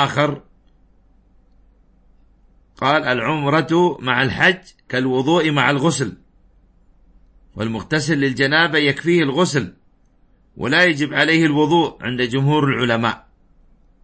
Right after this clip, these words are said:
وكذلك الحج، فإنهما عبادتان من جنس واحد، صغرى وكبرى، فإذا فعل الكبرى لم يجب عليه فعل الصغرى، ولكن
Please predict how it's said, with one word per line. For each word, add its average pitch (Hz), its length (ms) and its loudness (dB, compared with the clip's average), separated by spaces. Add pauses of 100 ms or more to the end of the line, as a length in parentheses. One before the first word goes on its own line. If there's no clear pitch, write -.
(880)
وكذلك 151 520 0
الحج، 143 400 0
فإنهما 139 560 -2
عبادتان 135 720 0
من 135 120 -4
جنس 139 260 -4
واحد، 147 540 0 (680)
صغرى 156 520 0
وكبرى، 151 460 0
فإذا 117 300 -4
فعل 156 280 -2
الكبرى 170 640 -2 (380)
لم 170 300 0
يجب 156 340 0
عليه 156 340 2
فعل 156 260 -2
الصغرى، 156 600 -2 (1040)
ولكن 143 680 0